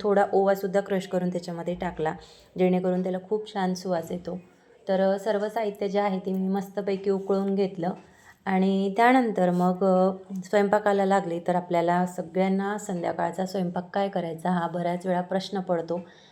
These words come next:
कारण बऱ्याच वेळा भाज्या नसतात आणि कधीतरी भाज्या असल्या तरी देखील आपल्याला असं होतं का कोणती भाजी करायची, कारण तरी आपण एखाद्या वेळेस, अ, ऑप्शन म्हणून भाकरी करतो किंवा मग, अ, इतर काही, अ,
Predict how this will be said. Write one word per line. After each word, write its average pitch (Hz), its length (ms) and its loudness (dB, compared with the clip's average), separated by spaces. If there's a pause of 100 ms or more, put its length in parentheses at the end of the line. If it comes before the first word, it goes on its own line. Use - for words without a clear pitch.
(120)
कारण 208 240 4
बऱ्याच 208 260 4
वेळा 208 180 2
भाज्या 202 340 4
नसतात 208 440 -2
आणि 190 200 2
कधीतरी 196 340 2
भाज्या 190 400 2
असल्या 196 400 2 (460)
तरी 196 200 6
देखील 196 320 0
आपल्याला 185 380 0
असं 202 200 -4
होतं 180 300 -2
का 180 360 2 (280)
कोणती 196 380 2
भाजी 180 260 4
करायची, 170 480 0
कारण 175 340 -4 (1700)
तरी 226 180 10
आपण 202 360 6
एखाद्या 196 360 2
वेळेस, 190 420 2
अ, 185 60 0 (300)
ऑप्शन 180 380 0
म्हणून 185 360 2 (420)
भाकरी 190 340 4
करतो 185 360 2
किंवा 180 340 2
मग, 180 360 0
अ, 180 340 4
इतर 202 260 2
काही, 196 500 4
अ, 196 80 -2